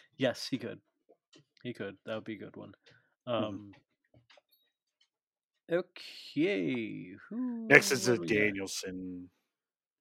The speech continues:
Speaker 1: Danielson
Speaker 2: Bandito match.
Speaker 1: Bandito?
Speaker 2: Mm-hmm.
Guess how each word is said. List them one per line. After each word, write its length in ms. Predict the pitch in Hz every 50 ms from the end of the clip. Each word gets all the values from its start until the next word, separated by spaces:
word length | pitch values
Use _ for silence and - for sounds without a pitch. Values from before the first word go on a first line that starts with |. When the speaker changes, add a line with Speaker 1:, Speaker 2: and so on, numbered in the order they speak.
| _ _ _ _ _ _ _ _ _ _ - -
Speaker 1:
Danielson 540 | - 135 135 131 131 131 - - 139 127 117
Speaker 2:
Bandito 220 | 127 123 123 120
match. 160 | 123 127 - - -
Speaker 1:
Bandito? 260 | 156 160 165 180 214 233 - _ _ _ _ _ _ _ - 113
Speaker 2:
Mm-hmm. 240 | 110 90 92 98